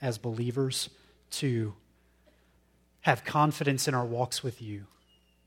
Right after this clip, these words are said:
to have the assurance of our salvation based on the evidence,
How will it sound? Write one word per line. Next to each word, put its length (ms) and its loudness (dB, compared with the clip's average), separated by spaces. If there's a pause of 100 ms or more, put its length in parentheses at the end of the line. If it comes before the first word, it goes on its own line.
(380)
to 80 2
have 140 6
the 140 2
assurance 560 4
of 100 2
our 140 4
salvation 720 0
based 320 0
on 120 -4
the 220 -8
evidence, 680 -2